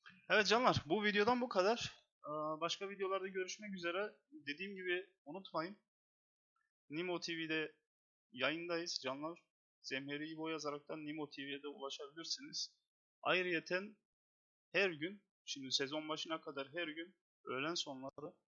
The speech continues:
U C ödüllü, Royal Pass ödüllü odalarımız var. Takip edip bildirimleri açmayı unutmayın canlar.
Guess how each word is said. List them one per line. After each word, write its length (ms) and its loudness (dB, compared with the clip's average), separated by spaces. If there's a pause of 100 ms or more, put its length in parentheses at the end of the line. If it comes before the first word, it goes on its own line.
(120)
U 220 -8
C 120 2
ödüllü, 560 -4
Royal 260 2
Pass 300 -2
ödüllü 340 -8
odalarımız 680 -4
var. 140 -2 (160)
Takip 340 0
edip 260 -6
bildirimleri 540 -4
açmayı 440 -4
unutmayın 500 -8
canlar. 400 -6